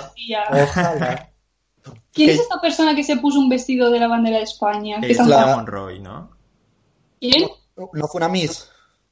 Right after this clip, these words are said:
Speaker 3: No, no fue Sonia Monroy.
Speaker 1: Sí, dice por el grupo, por el chat que sí.
Speaker 2: Sonia Monroy, ahí está.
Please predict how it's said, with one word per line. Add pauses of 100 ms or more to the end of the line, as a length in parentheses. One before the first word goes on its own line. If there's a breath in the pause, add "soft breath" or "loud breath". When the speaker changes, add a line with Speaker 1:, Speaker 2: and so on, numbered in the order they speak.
(140)
Speaker 3:
No, (180)
no
fue
Sonia
Monroy. (800)
Speaker 1:
Sí,
dice
por
el
grupo,
por
el
chat
que
sí. (360)
Speaker 2:
Sonia
Monroy,
ahí
está.